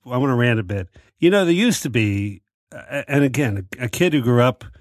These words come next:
as a young child seeing Special Report come on and then some horrible assassination. I'm still a little sensitive to when you hear breaking news or special report. Well, I can't remember which thing, 'cause there's so many things. But, you know, last week, Wolf Blitz-, Blitzer,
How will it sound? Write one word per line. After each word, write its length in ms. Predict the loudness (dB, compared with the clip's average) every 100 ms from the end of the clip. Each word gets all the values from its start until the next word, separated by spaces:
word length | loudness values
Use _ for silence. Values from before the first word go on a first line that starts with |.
| _ _ _
as 160 | -2 2
a 40 |
young 220 | 4 4
child 360 | 2 2 2 2
seeing 200 | 2 0
Special 460 | 2 0 0 0 -2
Report 400 | -2 0 0 0
come 200 | -2 0
on 180 | 0 0
and 100 | 0
then 100 | -2
some 180 | -2
horrible 320 | 0 0 -2 -6
assassination. 920 | -6 -6 -6 -8 -4 -4 -4 -8 -10 _ -6
I'm 100 | -6
still 260 | 0 2 4
a 40 |
little 180 | 4 2
sensitive 560 | 2 2 2 0 -2 -2
to 100 | -4
when 120 | -2
you 120 | -2
hear 340 | -2 -4 -6 -12 _ _
breaking 400 | 0 0 2 4
news 340 | 6 6 4 0
or 60 |
special 420 | -4 -2 -4 -4
report. 480 | -10 -10 -8 -8 -8 _ _
Well, 260 | 0 0 -2 _ -14 -8
I 80 | -2
can't 200 | 0 2
remember 320 | 4 4 4
which 200 | 2 0
thing, 180 | -2 -2
'cause 140 | 0
there's 160 | 0 2
so 140 | 2
many 240 | 4 4 2
things. 400 | -2 -4 -4 -4
But, 260 | 0 -2 -2
you 140 | -2
know, 100 | -2
last 420 | 0 2 2 2 0
week, 200 | 0 2
Wolf 180 | -2 0
Blitz-, 300 | 0 0 -2
Blitzer, 380 | -8 -2 -2 0